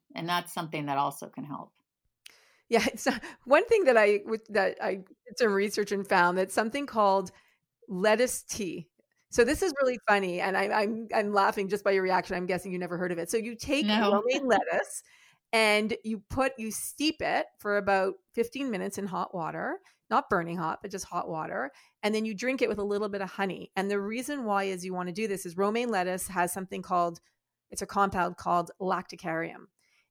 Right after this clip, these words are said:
Speaker 2: And lacticarium has mild sedative properties, so it helps to relax us, but it also has magnesium. Again, it's always going back to that magnesium. So you can really take something like that before bed, drink your lettuce tea. It is soggy, it's soggy tea, but, uh, soggy lettuce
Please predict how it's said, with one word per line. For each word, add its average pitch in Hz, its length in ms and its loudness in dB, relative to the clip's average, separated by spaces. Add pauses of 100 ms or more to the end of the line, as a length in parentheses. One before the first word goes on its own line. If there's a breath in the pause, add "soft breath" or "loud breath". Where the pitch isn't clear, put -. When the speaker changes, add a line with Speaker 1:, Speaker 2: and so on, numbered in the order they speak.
Speaker 2:
And 185 320 2
lacticarium 208 760 2
has 185 220 -4
mild 180 320 -2
sedative 180 400 -4
properties, 165 500 -8
so 196 80 -4
it 180 60 -4
helps 185 220 -2
to 180 100 -10
relax 180 420 0
us, 180 140 -8
but 208 100 0
it 202 80 2
also 196 220 6
has 180 240 2
magnesium. 160 640 -6
Again, 170 180 -2
it's - 80 -10
always 185 240 -2
going 202 140 -4
back 202 180 4
to - 60 -4
that 202 160 4
magnesium. 185 680 -2 (320 loud breath)
So - 120 4
you 214 140 4
can 202 240 2
really 233 300 4
take 226 280 -2
something 185 380 -6
like 180 240 -4
that 175 240 -2
before 185 260 -4
bed, 254 360 4 (360 soft breath)
drink 208 220 -2
your 247 80 0
lettuce 220 240 6
tea. 226 160 -2
It 233 80 2
is 285 100 2
soggy, 254 340 8
it's - 120 -6
soggy 220 340 2
tea, 247 400 -6 (100)
but, 208 300 2
uh, 208 300 6
soggy 214 320 2
lettuce 208 280 4